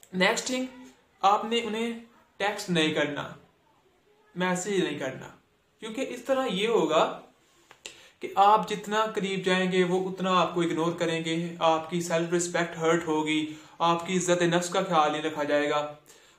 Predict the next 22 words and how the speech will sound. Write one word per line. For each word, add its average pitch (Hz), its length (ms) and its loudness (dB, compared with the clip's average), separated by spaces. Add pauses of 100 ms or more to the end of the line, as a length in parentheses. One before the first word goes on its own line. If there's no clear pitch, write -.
(100)
दूसरी 226 340 -2
चीज़, 143 360 -2 (1300)
आपने 226 420 -4
अपनी 247 280 -8
life 202 560 2
का 233 80 -2
goal 180 360 4
define 160 380 -2
करना 147 260 -2
है 165 80 -4
कि 196 60 -6
हमने 247 280 -6
करना 196 400 -2
क्या 175 240 0
है, 151 80 -2
क्या 170 260 0
मैंने 185 220 0
सारी 175 260 0
ज़िंदगी 170 440 -4
इनके 180 300 -2
पीछे, 254 260 -6
अ, 254 100 -12